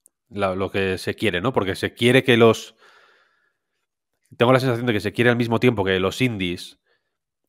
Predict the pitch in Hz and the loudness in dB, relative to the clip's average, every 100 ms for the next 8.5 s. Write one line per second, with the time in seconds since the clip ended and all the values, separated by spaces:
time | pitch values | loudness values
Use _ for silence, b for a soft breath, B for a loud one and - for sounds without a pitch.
0 | _ _ - - 117 113 90 87 92 92 | _ _ -12 0 4 4 2 -6 -4 -2
1 | 90 90 87 113 120 120 113 107 - - | -4 -6 -2 -2 0 0 2 2 0 0
2 | 120 107 95 95 92 107 101 98 98 98 | 0 0 -4 -4 -4 -4 -4 -4 -6 0
3 | 113 117 107 104 104 101 107 123 107 98 | 2 0 -2 -2 -2 -2 0 0 0 -2
4 | 95 95 95 95 90 87 95 95 92 92 | -2 -2 -2 -2 -4 -6 -6 -4 -2 -2
5 | 90 90 90 - _ _ _ _ _ _ | -4 -8 -14 -20 _ _ _ _ _ _
6 | _ 101 92 85 82 82 82 85 90 90 | _ -6 -2 -2 -4 -6 -8 -8 -8 -10
7 | b b b b b b b _ 95 92 | b b b b b b b _ -4 -2
8 | 87 85 85 87 | -2 -4 -6 -8